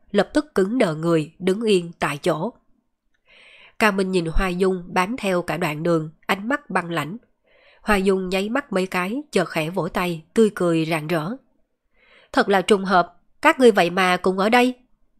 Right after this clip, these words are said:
Đây là chuẩn bị đi xa sao? Đi đâu chứ?" Nữ nhân này lần trước bị Dương Khai một kiếm nện vào đầu, bây giờ trên trán có một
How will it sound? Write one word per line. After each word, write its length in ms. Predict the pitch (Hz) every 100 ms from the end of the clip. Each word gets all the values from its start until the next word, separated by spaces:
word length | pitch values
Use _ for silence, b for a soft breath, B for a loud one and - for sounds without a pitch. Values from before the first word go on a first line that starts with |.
| _ _ -
Đây 140 | 220
là 260 | 196 180 170
chuẩn 240 | - 196
bị 140 | 214
đi 100 | 175
xa 220 | 214 233 233
sao? 300 | 240 240 247 - -
Đi 140 | - 240
đâu 220 | 214 196
chứ?" 200 | 190 277 247 _ _ _ _ _ _ _ _ _ _ -
Nữ 140 | 180
nhân 220 | 190 214
này 240 | 190 165 160
lần 240 | 180 165
trước 340 | 233 277 320
bị 280 | 185 185 165
Dương 180 | 170 202
Khai 360 | 190 196 185 175
một 300 | 180 185 165
kiếm 240 | 202 196 247
nện 220 | 165 151
vào 160 | 165
đầu, 260 | 160 160 156 - _ _ -
bây 120 | 240
giờ 200 | 202 185
trên 240 | 165 208 185
trán 300 | 196 190 247
có 120 | 277
một 180 | 220